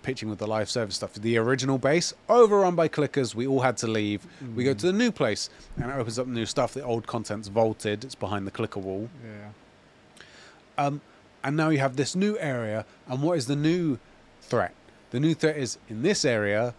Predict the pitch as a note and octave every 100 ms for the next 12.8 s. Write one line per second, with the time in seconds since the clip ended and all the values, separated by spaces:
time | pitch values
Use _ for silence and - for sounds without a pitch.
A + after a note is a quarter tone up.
0 | - - - A#2+ G#2 G#2+ - B2 - A2
1 | G#2+ G#2 - C3 A2+ G2 F#2+ G#2 A#2 A#2
2 | A2+ - C3 E3+ E3+ B2+ A2+ G#2+ F2 -
3 | - - - - B2+ C#3 - - A#2+ A2
4 | D3 D3+ D#3 E3+ - - - - - -
5 | - E3+ D3 C#3 C#3 C#3 B2+ C3+ A#2+ A#2
6 | B2 C3+ A#2 G#2+ G2 F#2+ - B2 G#2+ G2+
7 | B2 C#3+ A#2 B2+ A#2 G2 G2+ - A2+ A#2+
8 | B2 - B2+ C3 A2 G2+ - G2 G2 F#2+
9 | F#2 F2 F2 G#2+ B2 A2+ G#2+ G2 F2+ F2+
10 | - - - - D3 D3+ C#3+ D#3 C3 B2+
11 | A2+ - F#3+ D#3 D#3 - C#3+ B2 A#2+ C3
12 | A2 C#3+ D#3 D3 - F#2+ - -